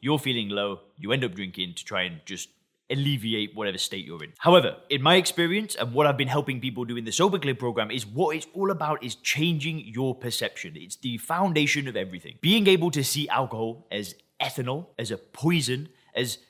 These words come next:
really something that's just a toxic substance, the same way that you might see bleach or, or window cleaner, you're not gonna put that in your body because it's just a toxic substance. When you start to see alcohol this way and you see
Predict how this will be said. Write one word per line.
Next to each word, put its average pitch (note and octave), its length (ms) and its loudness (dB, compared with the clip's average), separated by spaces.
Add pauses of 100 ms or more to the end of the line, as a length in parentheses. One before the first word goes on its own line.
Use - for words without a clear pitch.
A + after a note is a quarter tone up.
(200)
really F3 280 4
something C#3 480 0
that's A#2+ 160 -4
just C3+ 240 -6
a A2 60 -8 (160)
toxic - 500 -2
substance, - 640 -6 (100)
the D#3+ 80 -2
same G3 180 6
way F#3 140 6
that D#3 100 0
you C#3 140 -2
might C#3+ 180 0
see B2 240 -4
bleach B2+ 720 0
or, A2 340 -2
or A2 180 -6
window D#3 460 4
cleaner, G#2+ 460 -6 (180)
you're F3+ 100 -6
not G#3 80 -4
gonna D#3+ 120 2
put B2+ 200 -4
that D#3 160 2
in E3+ 80 2
your G#2+ 140 -2
body F2+ 300 -8
because C3+ 200 -4
it's C#3 180 -4
just - 320 -6
a C3+ 60 -2
toxic - 440 -4
substance. B2+ 380 -4
When D#3+ 140 2
you A#3+ 100 2
start G3+ 280 2
to D#3 40 -4
see C3+ 360 -4
alcohol D3+ 380 2
this G#2+ 220 -4
way G#2 180 -2
and C3+ 120 -4
you D3+ 100 -2
see C3+ 340 -2